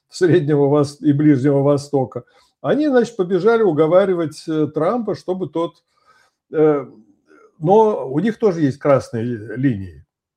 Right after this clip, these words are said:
Трамп, тут же обрадовавшись, сказал: «Вот не исключено, что сейчас вот эти ребята, все арабы, хором вступят во, в Авраамовы соглашения».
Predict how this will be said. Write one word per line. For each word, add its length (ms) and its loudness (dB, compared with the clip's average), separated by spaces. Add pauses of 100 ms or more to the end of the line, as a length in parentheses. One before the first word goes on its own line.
(760)
Трамп, 440 2
тут 220 -2
же 180 2
обрадовавшись, 840 2
сказал: 520 2
«Вот 360 -2
не 140 -4
исключено, 640 -4
что 200 -6
сейчас 380 -2
вот 180 -4
эти 220 -2
ребята, 560 -2
все 220 -4
арабы, 640 0
хором 460 -2
вступят 640 -4
во, 200 0
в 240 -6
Авраамовы 1040 2
соглашения». 1040 -2